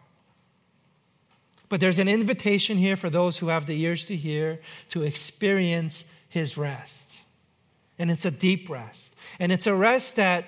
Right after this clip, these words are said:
you can't get from vacation or from sleep or from food.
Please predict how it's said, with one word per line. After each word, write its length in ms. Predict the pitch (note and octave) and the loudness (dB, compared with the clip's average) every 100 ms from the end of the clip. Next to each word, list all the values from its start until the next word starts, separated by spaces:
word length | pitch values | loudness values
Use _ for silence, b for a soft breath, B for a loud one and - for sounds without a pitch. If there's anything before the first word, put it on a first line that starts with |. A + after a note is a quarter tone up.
| - | -6
you 100 | G3+ | -6
can't 380 | - A3+ A#3 F3 | 0 2 2 0
get 320 | F#3+ G#3 E3+ | 2 2 0
from 200 | - F3 | -4 -4
vacation 640 | D#3 D#3+ - F#3 F3+ F#3+ F3 | -2 -4 0 0 2 0 0
or 120 | D#3+ | -2
from 180 | D#3 D3 | -4 -6
sleep 500 | - D#3+ F3 F#3 F#3 B B | -6 -4 -2 -2 -6 B B
or 100 | E3+ | -4
from 260 | - D#3 | -4 -4
food. 500 | C#3+ F3+ E3 C#3 B2+ | -4 -4 -4 -6 -10